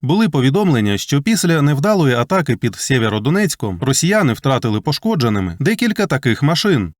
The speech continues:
Тому схоже, що попередні чотири місяці пішли на ремонт цих «Термінаторів»,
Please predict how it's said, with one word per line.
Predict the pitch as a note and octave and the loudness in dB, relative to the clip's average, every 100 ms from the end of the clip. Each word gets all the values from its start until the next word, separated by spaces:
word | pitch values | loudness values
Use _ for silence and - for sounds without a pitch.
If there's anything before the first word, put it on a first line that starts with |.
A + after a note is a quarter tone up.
| _ _ - | _ _ -2
Тому | D3+ D3 C3 | 2 2 0
схоже, | - G#3 B2+ | 0 0 2
що | A2 - B2 | 0 -2 0
попередні | C#3 F3 A3 D3+ A2+ | 0 0 0 0 0
чотири | C3+ C3+ B2 | 0 2 2
місяці | D#3+ G#3+ C3+ G2+ G2 E2+ | 2 2 0 -4 -6 -2
пішли | D3+ - G#3+ A#3 | -2 0 0 0
на | E3 D3 | 2 2
ремонт | C#3 G#3 A3+ - | 2 2 0 -2
цих | - B2+ - | -2 -2 0
«Термінаторів», | C3+ E3 G#3+ F#3 A2+ F#2+ | 0 2 2 2 0 -4